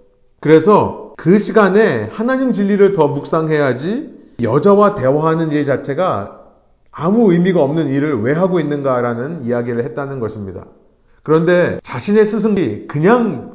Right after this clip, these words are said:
여인이 아니라 사마리아 여인과 대화를 하고 있었다는 사실, 유대인들에게는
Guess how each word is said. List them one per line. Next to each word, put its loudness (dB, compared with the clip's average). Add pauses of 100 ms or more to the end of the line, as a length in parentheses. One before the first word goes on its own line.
(140)
여인이 2
아니라 -6 (200)
사마리아 0
여인과 -2
대화를 6
하고 2
있었다는 -4
사실, -6 (1400)
유대인들에게는 4